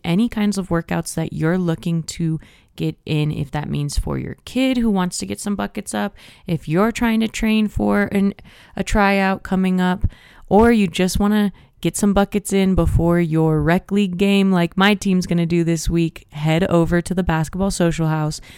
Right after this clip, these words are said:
where you can drink beer, watch games, and participate and play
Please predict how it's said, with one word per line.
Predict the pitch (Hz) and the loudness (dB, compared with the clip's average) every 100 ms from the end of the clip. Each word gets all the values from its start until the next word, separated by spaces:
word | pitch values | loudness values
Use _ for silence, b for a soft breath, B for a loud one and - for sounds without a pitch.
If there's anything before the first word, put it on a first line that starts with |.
| B | B
where | - 160 | -2 0
you | 160 | 0
can | 156 151 143 139 | 0 -2 -2 -4
drink | 131 135 139 - | -4 -4 -4 -2
beer, | 214 226 220 214 202 B B B | 2 4 4 2 0 B B B
watch | 143 147 196 - | 0 2 2 -2
games, | - 202 190 185 180 - - _ | -2 0 2 2 0 -4 -14 _
and | 147 147 151 151 151 - _ | -4 0 0 -2 -4 -10 _
participate | - 151 - 139 - - 139 135 | -2 -2 -4 -8 -4 -2 -2 -6
and | 147 135 | -6 -4
play | - 180 202 196 143 | -2 0 0 0 -2